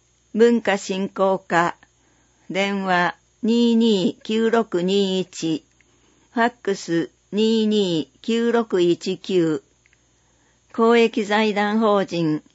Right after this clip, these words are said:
伊賀市文化都市協会。電話、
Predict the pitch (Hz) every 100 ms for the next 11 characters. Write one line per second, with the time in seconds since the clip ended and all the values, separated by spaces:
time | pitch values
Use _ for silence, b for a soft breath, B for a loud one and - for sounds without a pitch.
0 | _ 175 190 202 214 180 175 160 220 220
1 | 185 175 - 190 - 220 196 - 165 151
2 | 151 - _ _ _ b b b b b
3 | 170 185 196 185 180 175 -